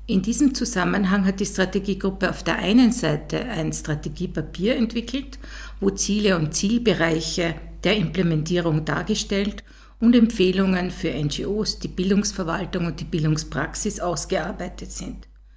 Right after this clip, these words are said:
Auf der anderen Seite hat die Strategiegruppe immer auch Selbstinitiativen in die Wege geleitet.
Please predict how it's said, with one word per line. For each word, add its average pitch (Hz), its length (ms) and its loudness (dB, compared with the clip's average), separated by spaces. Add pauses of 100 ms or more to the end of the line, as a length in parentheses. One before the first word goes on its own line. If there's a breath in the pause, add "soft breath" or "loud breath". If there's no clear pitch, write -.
Auf 190 200 0
der 170 140 0
anderen 202 380 4
Seite 185 440 2
hat 175 160 -2
die 196 60 -2
Strategiegruppe 202 1000 -2
immer 214 380 4
auch 165 140 -4
Selbstinitiativen 214 1200 0
in 180 80 -2
die 170 120 0
Wege 143 280 0
geleitet. 143 840 -6